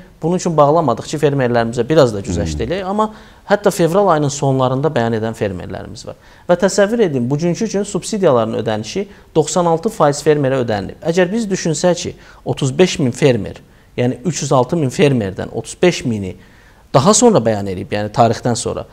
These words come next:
Speaker 1: və bugünkü gün bizdə subsidiya ödəniləcək qalan fermerlər dörd faizdir, otuz beş minlik təxminən on iki, on üç faiz eləyir.
Speaker 2: Hmm.
Speaker 1: Deməli, hətta onlara tərəf bir neçə addım da olunub və biz düşünsək ki, bir çox fermerlərimizin torpaq sənədlərində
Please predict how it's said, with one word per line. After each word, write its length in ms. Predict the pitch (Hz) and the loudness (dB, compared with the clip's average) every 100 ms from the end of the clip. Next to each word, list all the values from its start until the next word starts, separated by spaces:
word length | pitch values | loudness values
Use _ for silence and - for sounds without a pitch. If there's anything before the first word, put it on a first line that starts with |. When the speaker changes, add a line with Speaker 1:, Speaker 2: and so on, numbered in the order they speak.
| - - | -20 -2
Speaker 1:
və 140 | 165 165 | 2 2
bugünkü 320 | 170 175 233 | 2 0 0
gün 160 | 214 160 | 0 0
bizdə 420 | 147 143 180 120 - - - | 0 2 2 2 -2 -20 -20
subsidiya 480 | - 156 143 196 185 | -6 -4 -2 0 2
ödəniləcək 680 | 143 135 135 131 127 175 | 4 4 4 4 2 2
qalan 280 | 147 127 127 | 4 2 2
fermerlər 480 | 151 147 123 110 110 | 2 0 0 -2 2
dörd 200 | 131 151 | 6 6
faizdir, 600 | - 113 117 196 214 151 - - _ - _ _ - - | 4 2 2 -2 -4 -4 -6 -18 _ -20 _ _ -20 -6
otuz 200 | 143 - | -6 2
beş 200 | 214 214 | 2 2
minlik 240 | 190 185 185 | 0 0 0
təxminən 300 | 175 175 165 | -2 -2 0
on 140 | 147 | 0
iki, 180 | 139 170 | 0 0
on 120 | 151 | 0
üç 120 | 147 | 0
faiz 300 | - 123 123 | 0 2 2
eləyir. 260 | 98 87 - - | -2 -6 -14 -14
Speaker 2:
Hmm. 260 | 85 80 73 | -8 -6 0
Speaker 1:
Deməli, 320 | 156 165 190 | 2 2 2
hətta 540 | 208 226 - 131 160 - - - - | 2 2 4 4 4 -2 -14 -20 0
onlara 440 | 151 170 165 196 214 | 2 4 6 4 4
tərəf 300 | 156 131 - | 2 0 0
bir 100 | 185 | 2
neçə 280 | 170 139 - | 4 4 2
addım 320 | 139 139 156 | -2 0 -2
da 60 | 127 | 0
olunub 420 | 98 98 123 185 175 | -2 -4 -6 -6 2
və 140 | 165 165 - - - | 2 2 -14 -20 -4
biz 120 | 196 | -2
düşünsək 440 | 175 165 160 196 185 | -2 -4 -4 -2 -4
ki, 120 | 170 | -2
bir 60 | 180 | -2
çox 220 | 175 156 | -2 0
fermerlərimizin 680 | 170 165 143 131 127 147 170 | 2 2 0 0 -2 -4 -4
torpaq 320 | 151 123 - - | -2 2 0 0
sənədlərində 680 | 123 95 95 92 95 92 | -4 -6 -8 -8 -8 -10